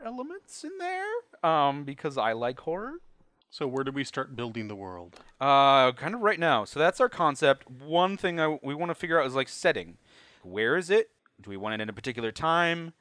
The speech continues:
Speaker 1: What does everybody think? Should we do, like, round the table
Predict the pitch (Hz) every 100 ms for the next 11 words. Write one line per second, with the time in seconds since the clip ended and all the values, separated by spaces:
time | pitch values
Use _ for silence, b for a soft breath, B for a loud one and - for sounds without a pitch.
0 | b b b 113 131 135 131 127 123 127
1 | 120 - 104 - 123 113 117 113 113 107
2 | 101 95 92 _ 101 90 95 90 90 -
3 | 90 92 90